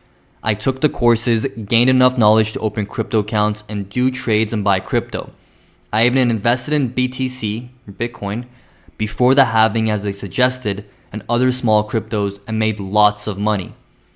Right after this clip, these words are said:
I highly recommend this group for their knowledge and advice." Jacques joined before the last halving event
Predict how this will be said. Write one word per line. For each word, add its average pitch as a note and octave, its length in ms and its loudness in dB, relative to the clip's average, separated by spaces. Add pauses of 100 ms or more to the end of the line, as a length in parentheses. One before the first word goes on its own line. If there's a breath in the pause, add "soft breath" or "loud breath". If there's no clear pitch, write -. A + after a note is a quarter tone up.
(160)
I A2+ 100 -4
highly A#2 340 2
recommend A#2 520 0
this A2 160 0
group A2+ 180 -4
for - 140 -10
their G#2 100 -2
knowledge G2+ 420 -2
and G#2 120 -10
advice." F#2 580 -6 (920)
Jacques C3 380 -2
joined B2+ 400 -4
before A#2+ 420 -2
the C3+ 100 2
last A2+ 320 4
halving A2 380 2
event G2+ 500 -4